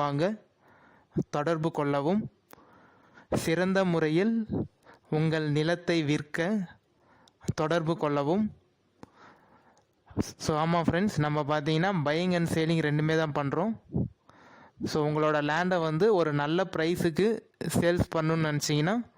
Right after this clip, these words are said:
கண்டிப்பாக என்னோட நம்பருக்கு கான்டாக்ட் பண்ணுங்க. அதேபடியே குறைந்த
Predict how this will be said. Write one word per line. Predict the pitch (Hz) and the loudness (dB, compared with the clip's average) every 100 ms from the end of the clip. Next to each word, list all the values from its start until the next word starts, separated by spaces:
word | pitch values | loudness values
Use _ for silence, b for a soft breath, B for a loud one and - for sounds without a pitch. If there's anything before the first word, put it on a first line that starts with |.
| b b b b b b - - | b b b b b b -12 -4
கண்டிப்பாக | 156 165 160 208 190 | 0 0 0 0 2
என்னோட | 156 147 | 0 0
நம்பருக்கு | 147 160 151 151 | 0 0 0 -2
கான்டாக்ட் | 147 151 143 | -2 -4 -2
பண்ணுங்க. | 143 139 147 214 - _ _ b b b b b b b - | -2 0 0 0 -4 _ _ b b b b b b b -4
அதேபடியே | 151 175 170 160 196 247 226 _ _ _ - - | 0 0 2 2 2 0 -4 _ _ _ -10 -2
குறைந்த | 160 190 190 | 0 2 2